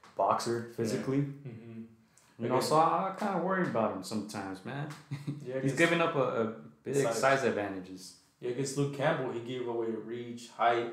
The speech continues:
Speaker 2: all these factors that
Speaker 1: Against
Speaker 2: should've
Speaker 1: Leonidas as
Speaker 2: supposedly
Speaker 1: well.
Speaker 2: Against Leonidas as well. He should've played in, uh, in, in their factor. It's just his
Speaker 1: And I think it
Speaker 2: skills.
Speaker 1: does. I think it does to a
Speaker 2: Yeah.
Speaker 1: certain extent
Speaker 2: Yeah.
Speaker 1: because he was dropped against Linares,
Speaker 2: Mm-hmm.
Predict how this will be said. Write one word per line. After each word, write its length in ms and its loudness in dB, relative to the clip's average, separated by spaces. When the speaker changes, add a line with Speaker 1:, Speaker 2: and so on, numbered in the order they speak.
Speaker 2:
all 200 -2
these 160 -10
factors 540 -2
that 180 -6
Speaker 1:
Against 220 -2
Speaker 2:
should've 200 6
Speaker 1:
Leonidas 340 6
as 80 -4
Speaker 2:
supposedly 300 -2
Speaker 1:
well. 200 0
Speaker 2:
Against 240 -14
Leonidas 240 -6
as 60 -8
well. 180 -6
He 80 -12
should've 320 -8
played 180 -6
in, 140 -6
uh, 180 -2
in, 260 -6
in 100 -8
their 120 -2
factor. 540 -6
It's 180 -8
just 160 -12
his 160 -8
Speaker 1:
And 80 6
I 100 10
think 160 8
it 120 6
Speaker 2:
skills. 20 4
Speaker 1:
does. 60 -6
I 60 -2
think 160 6
it 140 6
does 260 8
to 60 6
a 20 4
Speaker 2:
Yeah. 60 2
Speaker 1:
certain 280 2
extent 400 2
Speaker 2:
Yeah. 80 0
Speaker 1:
because 360 2
he 100 6
was 220 6
dropped 240 8
against 260 0
Linares, 500 2
Speaker 2:
Mm-hmm. 520 -14